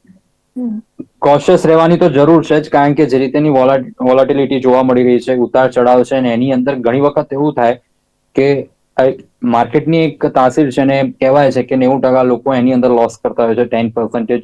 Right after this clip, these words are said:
Speaker 2: બેક-, અ, એની અંદર પ્રોફિટ ગેઇન કરતા હોય છે. પણ મહત્વની વસ્તુ એ છે કે એનાલિસિસ એ ખૂબ જરૂરી વસ્તુ છે. ઇન્ડિયાની જો વાત કરીએ ખાસ કરીને, આપ તો એમ એસ એમ ઈ સાથે,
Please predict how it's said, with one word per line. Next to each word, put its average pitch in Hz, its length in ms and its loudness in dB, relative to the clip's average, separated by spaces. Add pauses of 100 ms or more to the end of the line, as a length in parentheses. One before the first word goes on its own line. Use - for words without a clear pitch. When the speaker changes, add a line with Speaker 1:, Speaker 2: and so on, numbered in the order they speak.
(140)
Speaker 2:
બેક-, - 460 -8
અ, 113 240 -4
એની 117 180 0
અંદર 113 300 -2 (240)
પ્રોફિટ 117 300 -2
ગેઇન 120 220 -2
કરતા 104 300 -2
હોય 92 160 0
છે. - 140 -10 (580)
પણ 180 120 2
મહત્વની 160 420 2
વસ્તુ 180 340 2
એ 160 160 4
છે 165 120 -2
કે 180 260 -4
એનાલિસિસ 156 500 2
એ 165 60 2
ખૂબ 139 240 0
જરૂરી 110 300 0
વસ્તુ 98 320 -6
છે. - 80 -16 (400)
ઇન્ડિયાની 190 360 4
જો 190 120 4
વાત 175 180 4
કરીએ 175 200 2
ખાસ 139 300 -2
કરીને, 143 240 0
આપ 131 180 0
તો 233 60 2
એમ 202 160 2
એસ 202 120 0
એમ 165 100 0
ઈ 156 40 0
સાથે, 147 320 2